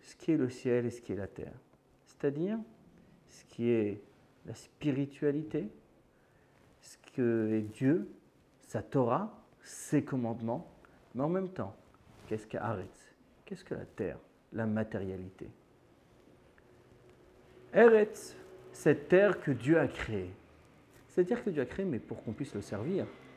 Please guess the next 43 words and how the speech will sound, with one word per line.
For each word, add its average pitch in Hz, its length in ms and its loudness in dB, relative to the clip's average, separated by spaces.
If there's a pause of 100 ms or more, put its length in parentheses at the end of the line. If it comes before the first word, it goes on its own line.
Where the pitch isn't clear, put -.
(400)
Cette 185 240 4
terre 233 140 2
que - 80 -4
Dieu 180 120 4
a 175 60 4
créée, 208 180 2
c'est 160 240 -6
une 143 140 2
matérialité, 127 800 0 (1000)
mais 135 160 4
pour 135 200 -2
la 113 100 -2
transformer 127 600 -4
justement 110 480 -6
en 98 40 -8
spiritualité. 95 920 -8 (840)
Et 220 60 0
ce - 40 -4
qui - 100 -4
est 220 40 0
le 214 80 0
but 220 140 2
de 208 80 4
la 170 80 2
création 156 340 -6
du 160 100 -4
monde. 180 300 -6 (1040)
Bereshit 190 720 6
bara 196 360 8
Elokim 190 500 6
et 180 140 4
hashamayim 175 480 4
vet 180 240 2
haaretz. 147 460 2
Au 175 60 -2
commencement, 185 640 4
Dieu 180 180 10
créa 156 400 6
le 156 120 4
ciel 135 280 -2
et 131 80 0
la 98 120 -4
terre. - 240 -10